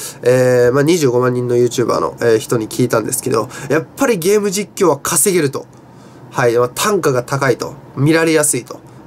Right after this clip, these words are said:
広告も全部。うん。やっぱりメインチャンネルと比べて。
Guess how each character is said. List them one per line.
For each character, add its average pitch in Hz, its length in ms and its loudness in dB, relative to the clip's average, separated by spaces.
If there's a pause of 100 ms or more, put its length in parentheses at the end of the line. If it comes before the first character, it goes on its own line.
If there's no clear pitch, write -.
広 139 200 2
告 135 180 -4
も 123 120 -2
全 123 200 0
部。 - 160 -6 (280)
う 123 80 -4
ん。 113 220 -4 (1300)
や 131 100 0
っ 135 40 -4
ぱ 135 60 0
り 120 60 2
メ 127 140 2
イ 131 40 2
ン 127 40 -2
チ 131 100 -2
ャ - 20 0
ン 120 40 -4
ネ 117 60 -2
ル 104 100 -4
と 107 120 -6
比 107 140 -2
べ 107 80 0
て。 - 180 -4